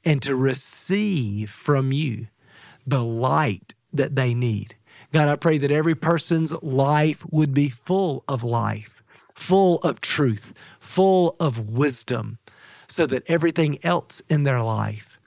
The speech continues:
flourishes. God, we trust you to do it. In Jesus' name we pray. Amen. Well, thank you so much for being with me again today. Remember, before I begin my day,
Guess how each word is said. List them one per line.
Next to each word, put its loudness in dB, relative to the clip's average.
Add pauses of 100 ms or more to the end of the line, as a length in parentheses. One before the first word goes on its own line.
(500)
flourishes. -2 (160)
God, 2
we 2
trust -2
you 0
to -2
do -2
it. -8 (400)
In -6
Jesus' -2
name -2 (460)
we -2
pray. -4 (680)
Amen. -2 (400)
Well, -6
thank 0
you 0
so 2
much 2
for 0
being 2
with 2
me 0
again -2
today. 0
Remember, 2
before 0
I 2
begin 0
my 0
day, -2